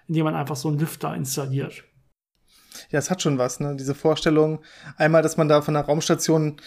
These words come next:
Speaker 2: wie so in so einem Baumhaus eine Strickleiter runterlässt, dass man da so ein Kabel auf die Erde runterlässt, wo man dann hochklettern kann.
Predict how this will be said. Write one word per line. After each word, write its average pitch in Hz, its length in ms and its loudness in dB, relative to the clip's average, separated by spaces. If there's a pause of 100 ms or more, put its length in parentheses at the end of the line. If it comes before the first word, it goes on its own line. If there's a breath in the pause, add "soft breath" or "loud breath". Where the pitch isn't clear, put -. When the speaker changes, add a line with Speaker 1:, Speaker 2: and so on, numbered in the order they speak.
(220 loud breath)
Speaker 2:
wie 156 120 2
so 151 140 4
in 143 160 2
so 143 80 4
einem 139 240 -2
Baumhaus 160 640 6
eine 147 180 2
Strickleiter 170 600 2
runterlässt, 165 580 0
dass 147 140 -4
man 151 80 0
da 147 140 0
so 139 80 -6
ein 143 80 -4
Kabel 147 320 2
auf 151 100 -2
die - 100 -6
Erde 147 200 2
runterlässt, 156 420 -2
wo 156 60 -4
man 147 100 -2
dann 139 140 -4
hochklettern 160 520 0
kann. 156 340 -2